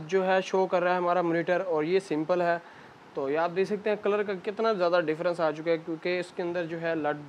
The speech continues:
without लट है ये, और ये with लट्स है। तो इस तरह दोस्तों आप इसके option में जाकर जो है मुख्तलिफ़ किस्म के जो है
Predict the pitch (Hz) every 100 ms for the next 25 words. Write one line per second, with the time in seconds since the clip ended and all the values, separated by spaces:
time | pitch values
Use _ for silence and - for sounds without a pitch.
0 | 139 139 175 185 185 180 175 165 165 156
1 | - - - - 196 196 190 196 160 165
2 | 165 151 139 131 127 - 123 120 - -
3 | - 165 160 165 220 208 196 196 202 190
4 | 185 - 196 160 - 208 214 180 160 156
5 | 180 180 - - - 156 160 156 156 156
6 | 156 - 214 202 190 180 175 175 165 160
7 | 160